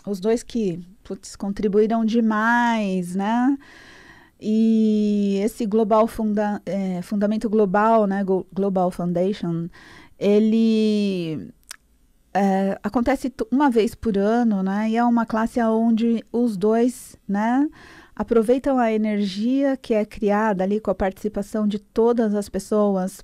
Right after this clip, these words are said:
pra selecionar ou até canalizar as ferramentas que farão parte do curso Fundamento,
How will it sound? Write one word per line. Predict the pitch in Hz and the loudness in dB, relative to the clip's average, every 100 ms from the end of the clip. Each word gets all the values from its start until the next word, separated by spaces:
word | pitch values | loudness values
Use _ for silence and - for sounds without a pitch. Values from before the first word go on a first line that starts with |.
| _ | _
pra | 240 233 233 247 269 - _ | 0 2 2 2 -2 -8 _
selecionar | - - 294 302 285 277 254 226 196 185 202 214 190 | -20 -4 -2 0 -2 -2 -2 -2 -2 -2 -4 -2 -2
ou | 190 226 208 | -2 0 -2
até | 202 196 202 | -2 -4 -4
canalizar | - 220 214 185 180 175 196 190 180 - _ _ | -4 -2 -2 -4 -4 -4 -2 -2 -4 -10 _ _
as | 240 277 - | 0 0 -2
ferramentas | 214 214 196 185 190 202 214 | -2 0 -2 -2 -4 -6 -10
que | - | -10
farão | - 226 226 | -4 -2 -2
parte | 226 214 220 220 202 | -4 -8 -8 -8 -10
do | 202 | -12
curso | - 208 220 214 - - - 151 - _ - - - - - - _ | -10 -8 -8 -10 -16 -20 -20 -20 -20 _ -20 -20 -20 -20 -20 -20 _
Fundamento, | - 233 226 247 240 214 196 202 - 190 | -6 -2 0 2 2 0 -4 -8 -14 -20